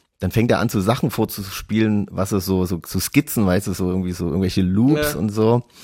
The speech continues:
Speaker 1: Und da war ein Song dabei, der ging da so ein bisschen viral, also dieses Video, wie er das vorspielt und so, dann dabei abtanzt.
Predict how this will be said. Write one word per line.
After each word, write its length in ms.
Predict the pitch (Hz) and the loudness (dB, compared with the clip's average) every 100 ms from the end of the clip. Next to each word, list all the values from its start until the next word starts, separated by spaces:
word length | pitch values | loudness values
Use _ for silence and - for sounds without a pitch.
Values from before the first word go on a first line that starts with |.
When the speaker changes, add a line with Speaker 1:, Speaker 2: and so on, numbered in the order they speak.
| - - - _ | -20 -20 -20 _
Speaker 1:
Und 120 | - | -4
da 100 | 95 | 2
war 180 | 90 90 | 4 4
ein 160 | 87 110 | 2 0
Song 240 | 123 107 | 0 0
dabei, 480 | 98 - 95 104 104 - _ _ _ _ _ | 0 0 0 0 -2 -8 _ _ _ _ _
der 120 | 85 92 - | -8 -8 -2
ging 140 | 101 | 0
da 100 | 101 | 2
so 60 | 92 | 0
ein 20 | |
bisschen 240 | 104 101 95 | -2 -2 0
viral, 420 | 92 85 107 120 | 0 2 4 6
also 160 | 101 | 4
dieses 300 | 104 98 98 | 0 -2 0
Video, 240 | 135 160 113 | 0 2 4
wie 80 | 113 | 4
er 60 | |
das 120 | 107 | 2
vorspielt 460 | - 135 - 120 110 | 2 2 2 2 2
und 80 | 107 | 2
so, 140 | 95 98 | 0 0
dann 160 | 95 | -2
dabei 300 | 95 92 85 | -2 -2 -2
abtanzt. 640 | - - - 101 120 - | -4 -8 -2 0 0 -4